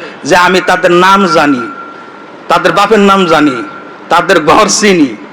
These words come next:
সাহাবারা বলতেছে, "ইয়া রাসূলুল্লাহ," কয় কি,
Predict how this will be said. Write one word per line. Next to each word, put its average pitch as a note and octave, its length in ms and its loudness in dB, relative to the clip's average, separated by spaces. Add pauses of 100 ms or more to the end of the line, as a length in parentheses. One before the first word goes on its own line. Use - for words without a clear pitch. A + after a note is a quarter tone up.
(680)
সাহাবারা G3+ 520 2
বলতেছে, G#3 300 2
"ইয়া G3+ 140 4
রাসূলুল্লাহ," G3+ 520 2
কয় E3+ 120 0
কি, E3+ 280 2